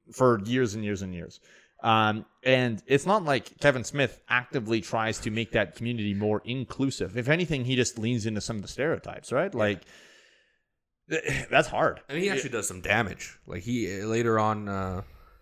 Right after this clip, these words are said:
Speaker 2: in the early two thousands, he, Marvel contract, uh, after he does, uh, he does Daredevil for nine issues, uh, D C gets him to do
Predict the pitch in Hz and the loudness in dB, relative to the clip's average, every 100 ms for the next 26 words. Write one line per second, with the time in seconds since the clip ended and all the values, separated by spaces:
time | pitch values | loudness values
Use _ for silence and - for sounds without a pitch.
0 | _ _ _ _ 107 104 98 110 110 110 | _ _ _ _ -4 -2 -2 -2 -2 -2
1 | 113 104 98 98 98 90 98 101 95 95 | -4 -2 2 2 0 -6 -10 -10 -10 -10
2 | - 87 104 107 104 101 101 98 98 - | -12 -6 -2 0 0 -2 -2 -2 -6 -4
3 | 104 101 104 - 107 101 - - _ _ | 0 2 2 2 2 2 -2 -10 _ _
4 | 110 113 110 107 104 101 98 87 107 113 | -14 -8 -6 -6 -8 -8 -8 -10 -8 -6
5 | 113 92 90 87 87 85 90 90 92 101 | -4 -2 -2 -2 -6 -8 -6 -4 0 -2
6 | 95 - 95 87 - - - - - 95 | -2 -6 -8 -8 -12 -20 -20 -20 -8 0
7 | 90 90 95 101 - 98 98 98 - 95 | 2 2 -2 -8 -6 -8 -6 -6 -8 -12
8 | 87 92 92 85 | -10 -10 -10 -12